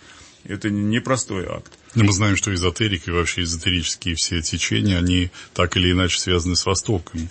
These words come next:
Speaker 2: с восточными культами, с Востоком как, э, с нацией. Здесь совсем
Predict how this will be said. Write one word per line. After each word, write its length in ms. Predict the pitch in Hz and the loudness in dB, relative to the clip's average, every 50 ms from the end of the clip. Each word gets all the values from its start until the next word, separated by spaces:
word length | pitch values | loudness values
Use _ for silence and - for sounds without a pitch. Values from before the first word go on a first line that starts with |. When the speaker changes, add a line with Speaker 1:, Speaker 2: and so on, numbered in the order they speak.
| - - | -10 -8
Speaker 2:
с 100 | - - - | -6 -2 -2
восточными 560 | 90 82 - - 90 82 - - 85 82 80 | -2 -2 -2 -2 -2 -2 -2 -2 -2 -2 -2
культами, 560 | - - 104 110 107 - - 98 95 90 90 - - - - - - - - - | -2 -2 0 0 0 0 -2 0 0 0 -2 -4 -8 -12 -12 -14 -16 -18 -12 -6
с 140 | - - - | -4 -2 0
Востоком 500 | 87 80 - - - 98 87 - 90 90 | 2 0 2 2 0 0 2 0 -2 -2
как, 380 | 85 - 85 87 80 - - - | 0 2 0 0 0 -2 -6 -4
э, 220 | 90 85 85 82 | -2 0 0 0
с 140 | 80 - - | 0 0 2
нацией. 600 | 104 107 98 85 - - - 85 80 76 78 90 95 | 2 4 2 2 0 -2 -4 -4 -4 -6 -6 -6 -6
Здесь 280 | 82 78 85 85 82 | -6 -2 -2 -2 0
совсем 500 | - - 87 - - - 85 82 82 80 | 0 -2 -2 -4 -2 -2 -2 -2 -4 -6